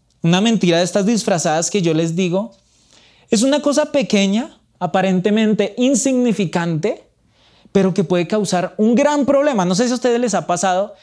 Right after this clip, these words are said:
que se les meta una piedrita pequeñita en el zapato. Eso le arruina a uno toda la tarde, le toca a uno quitarse el zapato, voltearlo a ver si sale la piedrita. No sé si les ha pasado de pronto el mugre o la pestaña en el ojo,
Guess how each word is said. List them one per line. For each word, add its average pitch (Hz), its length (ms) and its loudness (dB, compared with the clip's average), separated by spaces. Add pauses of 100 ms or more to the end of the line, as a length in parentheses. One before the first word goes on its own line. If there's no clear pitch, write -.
(340)
que 254 120 2
se 254 120 2
les 247 140 0
meta 247 240 2
una 262 320 0 (120)
piedrita 226 680 0 (260)
pequeñita 202 800 0
en 196 100 -4
el 175 100 -2
zapato. 135 420 -6 (120)
Eso 180 240 0
le 214 100 2
arruina 165 400 0 (120)
a 185 100 0
uno 156 460 -4 (140)
toda 175 200 0
la 185 160 0
tarde, 175 360 0
le 170 120 0
toca 156 220 -6
a - 20 -2
uno 156 220 -4 (100)
quitarse 151 440 -4
el 160 80 -4
zapato, 151 560 -4 (280)
voltearlo 170 680 0
a 185 80 2
ver 165 60 -4
si 185 100 -2
sale 180 200 0
la 190 160 0
piedrita. 170 480 0 (240)
No 277 140 2
sé 330 120 4
si 320 80 4
les 320 160 2
ha 208 100 0
pasado 220 320 0
de 233 80 0
pronto 185 520 -2
el 202 220 2
mugre 185 300 2
o 214 40 2
la 226 140 0
pestaña 170 360 -2
en 170 80 0
el 190 120 2
ojo, 160 320 -4